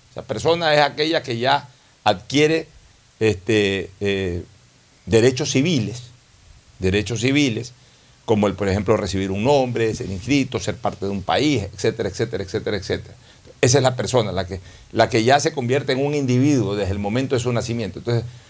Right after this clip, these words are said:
mucha gente confunden la calidad o la categoría de ser vivo con la categoría de persona.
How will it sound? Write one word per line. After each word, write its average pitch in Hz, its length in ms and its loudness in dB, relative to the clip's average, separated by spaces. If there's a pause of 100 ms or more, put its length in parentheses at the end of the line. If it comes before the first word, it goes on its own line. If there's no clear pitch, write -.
(120)
mucha 131 300 4
gente 190 240 -2
confunden 151 600 -2 (600)
la 127 180 4
calidad 127 560 4
o 135 100 -2
la 123 120 0
categoría 127 520 0
de 135 120 4
ser 156 220 2
vivo 175 300 -2
con 135 140 -2
la 120 80 0
categoría 110 500 0
de 143 100 0
persona. 123 480 -4